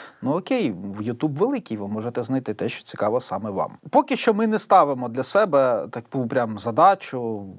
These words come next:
кров з носа на цьому як-, як-, якось, якось заробити. На даний момент ми до цього ставимося як до великого такого цікавого хобі. Ви в цьому бачите свій інтерес, тому що ви, ну, давайте будемо відвертими,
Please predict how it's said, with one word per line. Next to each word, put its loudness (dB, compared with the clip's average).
кров 2
з -10
носа -2
на -4
цьому -4
як-, -6
як-, -4
якось, -4
якось 0
заробити. -4
На 4
даний 6
момент 2
ми -2
до -2
цього 2
ставимося 2
як -2
до -2
великого 0
такого -2
цікавого -2
хобі. -8
Ви 2
в -4
цьому 0
бачите 2
свій 2
інтерес, -2
тому -4
що -4
ви, 2
ну, 2
давайте 2
будемо -4
відвертими, 2